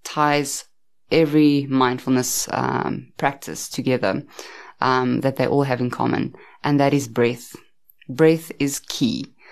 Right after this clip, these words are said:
When you can breathe and remember to breathe in any situation, you will always be able to get through it, and you can always change your mind when you are breathing and when you're, when you are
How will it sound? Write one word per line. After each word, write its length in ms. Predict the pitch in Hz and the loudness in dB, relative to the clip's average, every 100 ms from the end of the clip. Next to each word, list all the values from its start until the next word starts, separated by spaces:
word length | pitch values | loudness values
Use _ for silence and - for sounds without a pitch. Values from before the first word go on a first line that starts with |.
| - - - | -20 -20 -4
When 200 | 143 147 | 4 6
you 100 | 170 | 6
can 280 | 175 220 208 | 4 4 6
breathe 500 | 175 165 151 156 185 - - _ | 6 6 6 4 2 -10 -20 _
and 160 | 135 139 | 0 4
remember 400 | 143 139 151 180 | 6 6 4 2
to 220 | - 190 | 0 -4
breathe 500 | 160 160 143 117 - - | 4 6 6 4 -2 -2
in 160 | 113 | -2
any 260 | - 143 160 | 2 4 4
situation, 880 | 175 180 - 175 165 170 - - - - - - _ | 2 -2 0 2 2 0 -4 -8 -12 -20 -20 -20 _
you 200 | 143 156 | 2 4
will 220 | 143 135 - | 6 2 2
always 460 | 143 151 175 165 - | 4 6 6 4 2
be 100 | 131 | 2
able 160 | 123 | 2
to 100 | 120 | -2
get 240 | - 120 - | -6 -6 -6
through 220 | - - | -8 -8
it, 200 | - - | -8 -8
and 180 | - 143 | -2 2
you 80 | 143 | 2
can 220 | 143 123 | 0 -4
always 720 | - 120 147 175 165 - - - | 0 2 4 6 4 2 -2 -8
change 400 | - 151 147 143 | -2 4 4 4
your 120 | 131 | 4
mind 560 | 135 147 135 - - - - - - | 4 4 2 -2 -6 -10 -20 -20 -10
when 360 | 135 147 143 139 | 2 6 8 6
you 200 | 139 135 | 6 2
are 300 | 127 123 127 _ _ | 2 0 -6 _ _
breathing 680 | - 127 127 135 - - - | -2 0 2 0 0 -6 -4
and 160 | 127 127 | -2 0
when 80 | 123 | 0
you're, 220 | 120 120 | 2 0
when 340 | - 127 127 | -2 -2 0
you 220 | 123 123 - | 2 0 0
are 380 | 123 120 123 | 0 0 -4